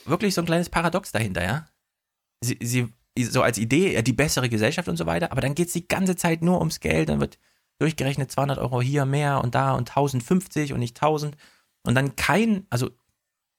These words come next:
Österreich ist ja nun wirklich nicht sehr weit, wei-, weit weg. Österreich ist ein Land,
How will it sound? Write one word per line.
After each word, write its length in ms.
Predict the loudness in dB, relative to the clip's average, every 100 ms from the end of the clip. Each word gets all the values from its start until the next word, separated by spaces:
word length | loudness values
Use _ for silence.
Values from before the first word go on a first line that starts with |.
| _ -14 0
Österreich 340 | 2 2 2
ist 120 | 2
ja 60 | 2
nun 140 | 4
wirklich 240 | 2 2 0
nicht 120 | 2
sehr 200 | 2 0
weit, 180 | -2 -6 -14 -10
wei-, 220 | -2 0 0
weit 240 | 0 0 -2
weg. 260 | -6 -10 -18 _ _ _ _ _ _ -2
Österreich 340 | 2 2 2
ist 140 | 0 0
ein 100 | 2
Land, 340 | 2 0 -4